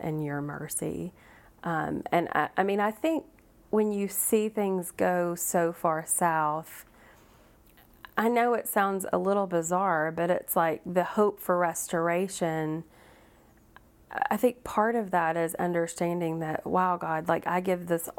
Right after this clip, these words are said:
completely over to you, because at this point, no, nothing can be done except for you to radically change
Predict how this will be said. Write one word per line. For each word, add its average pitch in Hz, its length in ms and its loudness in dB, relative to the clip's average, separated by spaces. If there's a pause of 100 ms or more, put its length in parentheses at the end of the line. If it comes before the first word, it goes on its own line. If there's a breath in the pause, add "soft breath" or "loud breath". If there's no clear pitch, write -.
(120)
completely 180 680 0
over 160 220 -2
to 160 80 -2
you, 165 160 -2
because 160 360 -4 (360 loud breath)
at - 180 -2
this 175 180 2
point, - 360 -2
no, 170 440 0
nothing 165 520 0
can 170 180 -2
be 160 160 -2
done 147 420 -2
except - 500 -2
for 160 140 -2
you 156 500 -2 (540 loud breath)
to 165 300 0
radically 160 720 0
change 156 640 -4